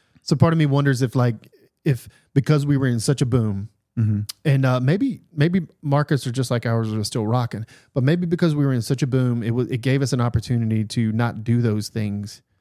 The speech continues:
Speaker 1: It was like, we were just sending out bids, sending out quotes, and boom, boom, boom. People were selling cars, people selling
Speaker 2: Yeah.
Speaker 1: houses. And now maybe we shift into more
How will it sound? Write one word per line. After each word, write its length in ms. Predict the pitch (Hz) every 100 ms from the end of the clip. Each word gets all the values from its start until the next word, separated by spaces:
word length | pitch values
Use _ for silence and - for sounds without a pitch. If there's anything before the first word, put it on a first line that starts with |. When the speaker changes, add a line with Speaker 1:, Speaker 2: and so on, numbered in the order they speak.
| _ _ _ _ -
Speaker 1:
It 60 |
was 160 | 120 110
like, 140 | 110 110
we 60 |
were 40 | 127
just 180 | 110
sending 220 | - 135 127
out 160 | 120
bids, 280 | 120 120 113
sending 200 | 127 123
out 60 | 113
quotes, 260 | 120 120
and 100 | 113
boom, 120 | 127
boom, 160 | 117 113
boom. 160 | 117 113
People 180 | 143
were 80 | 123
selling 260 | 113 135 139
cars, 300 | 131 127 120
people 160 | 139
selling 240 | 110 131 131
Speaker 2:
Yeah. 80 | 123
Speaker 1:
houses. 400 | 113 113 110 - _ _ _ _ _ -
And 200 | 143 160
now 300 | 185 202 180
maybe 260 | 165 165
we 140 | 165 156
shift 340 | - 160 - 156
into 180 | 143
more 480 | 139 135 135 131 131